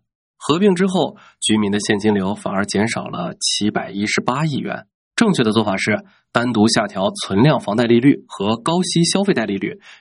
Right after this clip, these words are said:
允许低息置换。银行的息差损失通过央行再贷款、降准、财政贴息或银行资本补充来吸收。货币政策的目标应该明确为降低居民负债成本，而非笼统的降息。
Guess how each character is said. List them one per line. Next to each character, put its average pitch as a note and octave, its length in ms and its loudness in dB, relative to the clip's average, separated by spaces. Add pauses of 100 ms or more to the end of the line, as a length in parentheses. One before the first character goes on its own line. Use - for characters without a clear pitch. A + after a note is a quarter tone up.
允 G#2 160 4
许 - 320 -6
低 D#3 140 4
息 F#3 160 2
置 F3 120 0
换。 D3+ 220 -2 (800)
银 D3+ 160 4
行 D#3+ 120 2
的 E3 80 2
息 D#3+ 160 2
差 E3+ 140 2
损 A#2 220 0
失 A#2+ 260 4
通 A#2+ 220 2
过 A2+ 100 6
央 A2+ 160 4
行 A2 180 2
再 C#3+ 160 2
贷 A#2 140 0
款、 - 380 -8
降 E3 240 4
准、 - 280 -6 (220)
财 G#2 260 0
政 A#2 160 2
贴 C3 200 4
息 C#3 360 2
或 A2+ 220 0
银 G2+ 220 2
行 B2+ 180 2
资 E3+ 160 4
本 D3+ 220 2
补 - 180 -10
充 E3 180 4
来 - 120 4
吸 - 160 -8
收。 - 260 -8 (400)
货 C3 160 0
币 A#2+ 100 4
政 A#2+ 160 2
策 A2+ 140 0
的 G#2+ 60 0
目 A2 180 4
标 A2 300 2
应 A2+ 160 -2
该 A2+ 100 0
明 G2+ 160 -2
确 G#2 140 -2
为 F#2+ 240 -2
降 G#2+ 260 -2
低 A#2 140 -2
居 C3+ 140 0
民 A#2 140 2
负 C#3+ 200 -2
债 C3 100 -2
成 G#2 220 -2
本， B2+ 180 -2 (240)
而 F#2+ 160 0
非 G#2+ 160 0
笼 G2+ 240 0
统 - 140 -2
的 - 80 -10
降 G#2 180 -4
息。 - 320 0